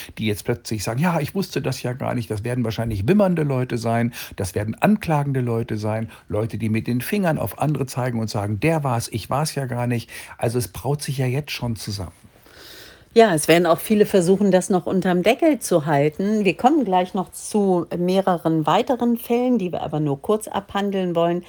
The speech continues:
Speaker 2: Ich möchte auf jeden Fall hinweisen auf eine Petition zur Abschaffung der Rundfunkgebühren.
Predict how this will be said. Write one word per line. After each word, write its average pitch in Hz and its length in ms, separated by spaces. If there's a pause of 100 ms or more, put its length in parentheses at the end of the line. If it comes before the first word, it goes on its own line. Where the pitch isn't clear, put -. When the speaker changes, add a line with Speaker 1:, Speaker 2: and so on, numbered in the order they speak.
(240)
Speaker 2:
Ich - 80
möchte 214 240
auf 190 80
jeden 208 220
Fall 196 160
hinweisen 185 800
auf - 280
eine 180 220
Petition 190 1080 (240)
zur - 280
Abschaffung 160 560
der 147 140
Rundfunkgebühren. 156 1200